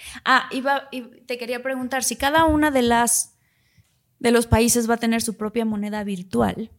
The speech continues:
¿qué va a pasar con el Bitcoin? O sea, ¿va a ser competencia de la moneda virtual? ¿Va a ser como el efectivo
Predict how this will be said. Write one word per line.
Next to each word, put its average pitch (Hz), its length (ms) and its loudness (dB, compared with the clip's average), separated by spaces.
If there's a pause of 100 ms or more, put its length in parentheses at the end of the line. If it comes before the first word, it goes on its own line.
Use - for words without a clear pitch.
(1500)
¿qué 247 120 4
va 277 80 4
a 269 60 4
pasar - 320 0
con 214 120 0
el 196 120 -2
Bitcoin? - 440 -10
O 214 100 0
sea, 202 500 0 (120)
¿va 233 80 4
a - 40 2
ser 247 180 0
competencia 240 680 0
de 320 80 2
la 285 100 2
moneda 277 280 4
virtual? 269 640 2
¿Va 226 60 4
a 233 60 2
ser 233 180 0
como 214 280 0
el 190 120 0
efectivo 294 840 0